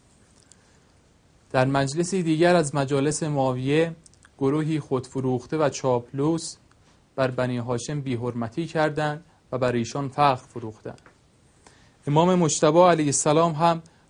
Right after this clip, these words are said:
با چندین جمله جواب همه را داد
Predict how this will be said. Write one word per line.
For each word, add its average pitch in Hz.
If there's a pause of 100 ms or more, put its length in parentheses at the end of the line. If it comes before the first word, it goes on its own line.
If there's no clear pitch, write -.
(120)
با 139
چندین 151
جمله 156 (280)
جواب 143
همه 131
را 160
داد 156